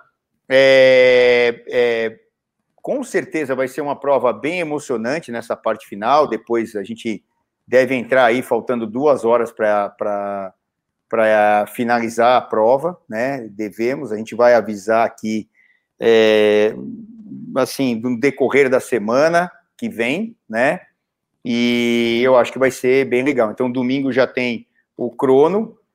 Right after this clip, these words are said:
e já começa, né, aquele movimento todo,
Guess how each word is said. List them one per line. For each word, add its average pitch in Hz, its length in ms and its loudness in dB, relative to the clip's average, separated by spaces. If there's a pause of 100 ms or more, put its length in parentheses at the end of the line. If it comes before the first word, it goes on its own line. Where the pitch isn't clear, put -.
(220)
e 113 920 -2
já 120 140 2
começa, 127 680 0
né, 127 220 0
aquele 113 280 -4
movimento 117 560 -4
todo, 160 560 -2